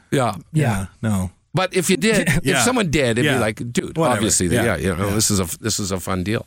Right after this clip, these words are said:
Speaker 3: Beat it, yeah.
Speaker 1: Uh, so I was saying things like, uh, you know, there's a pride parade in Ottawa. There was a pride parade in Ottawa that weekend.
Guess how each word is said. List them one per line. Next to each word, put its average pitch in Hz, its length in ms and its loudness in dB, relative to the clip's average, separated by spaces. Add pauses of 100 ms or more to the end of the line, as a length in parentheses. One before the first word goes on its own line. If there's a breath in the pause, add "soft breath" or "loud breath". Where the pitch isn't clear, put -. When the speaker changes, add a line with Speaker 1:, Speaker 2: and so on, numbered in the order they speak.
(100)
Speaker 3:
Beat 110 200 0
it, 87 140 -2
yeah. 101 220 -6
Speaker 1:
Uh, 143 260 0
so 160 220 2
I 185 120 0
was 196 160 2
saying 156 300 2
things 135 320 0
like, 123 320 -2
uh, 110 340 0 (720)
you 190 60 0
know, 214 60 4
there's 185 160 4
a 156 80 2
pride 120 440 0 (240)
parade 123 320 0
in 110 100 2
Ottawa. 107 340 0
There 120 120 0
was 107 80 0
a 104 60 0
pride 98 260 -2
parade 104 240 0
in 98 100 2
Ottawa 98 300 2
that 92 260 -2
weekend. 90 540 -2